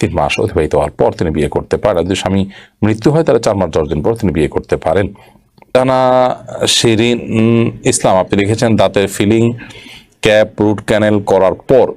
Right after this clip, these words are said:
দাঁতের উপরিভাগের অংশ ঢাকা পড়ে যায়, কিন্তু কথা হলো, অজু করতে গিয়ে মুখে পানি দিলে তো ওগুলো ভেদ করে দাঁত, আহ, দাঁতে তো পানি লাগে না, সেক্ষেত্রে কি অজু হবে? প্লিজ জানাবেন।"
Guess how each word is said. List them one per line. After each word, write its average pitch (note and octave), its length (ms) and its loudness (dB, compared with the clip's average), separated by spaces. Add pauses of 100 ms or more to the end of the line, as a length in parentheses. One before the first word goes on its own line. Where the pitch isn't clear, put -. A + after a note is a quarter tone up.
দাঁতের F#2+ 360 0
উপরিভাগের G#2+ 580 0
অংশ G2 300 0
ঢাকা G2 360 -2
পড়ে F2+ 240 2
যায়, G#2 200 0
কিন্তু D#3 180 0
কথা C3 220 0
হলো, B2+ 220 2
অজু G#2+ 240 2
করতে G#2 320 0
গিয়ে G#2 180 2
মুখে F#2+ 260 0
পানি G#2 280 0
দিলে A2 240 2
তো F2 240 0 (380)
ওগুলো A#2 280 2
ভেদ C3 380 -2
করে B2 240 2
দাঁত, G#2 340 0 (640)
আহ, F2+ 500 0
দাঁতে G2 320 0
তো G2+ 160 0
পানি F#2+ 360 0
লাগে F2 260 2
না, D#2+ 140 -6 (340)
সেক্ষেত্রে A#2 380 0
কি A2+ 100 0
অজু G2+ 200 2
হবে? B2 280 0
প্লিজ F2 240 -4
জানাবেন।" F#2 300 0